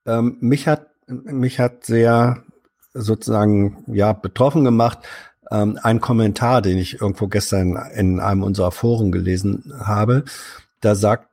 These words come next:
jemand, ähm, in Bezug auf die Nachrichtenlage gestern, ähm,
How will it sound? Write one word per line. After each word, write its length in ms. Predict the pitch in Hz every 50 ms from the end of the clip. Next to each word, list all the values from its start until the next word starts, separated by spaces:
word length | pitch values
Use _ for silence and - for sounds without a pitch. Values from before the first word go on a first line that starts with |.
| _ _ -
jemand, 760 | - - - 107 110 110 110 113 117 113 113 117 - - - _ -
ähm, 460 | - 107 104 101 101 101 104 110 - -
in 120 | - 110
Bezug 320 | 104 104 101 - 143 135 -
auf 160 | - 110 -
die 120 | - 110
Nachrichtenlage 1600 | 101 101 107 120 160 - - 117 - - - - 90 85 82 82 85 - - - - 135 117 110 92 92 90 87 92 95 95 90
gestern, 580 | 92 92 95 - - - 117 113 117 123 123 - - - - - - _ _ _ _ -
ähm, 600 | - 107 101 101 98 95 95 95 95 98 95